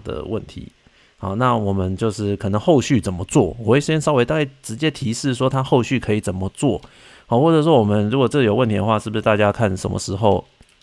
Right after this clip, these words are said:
一定要这个数据 update？我们今天就看能不能剩下的时间做一下。就是说你给他，给大家一个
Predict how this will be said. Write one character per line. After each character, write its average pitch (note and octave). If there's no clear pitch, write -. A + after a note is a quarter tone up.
一 G2
定 B2+
要 A#2
这 A2+
个 G2+
数 G#2
据 -
update？ F#2
我 F2
们 F2
今 G2+
天 F#2+
就 G2
看 F#2+
能 F2+
不 F#2
能 F#2
剩 G#2
下 G2
的 F2+
时 F2
间 D#2+
做 F#2
一 A2+
下。 -
就 G3
是 A3
说 F#3+
你 C#3
给 G2+
他， B2
给 G#2
大 C#3
家 C3+
一 A#2
个 A2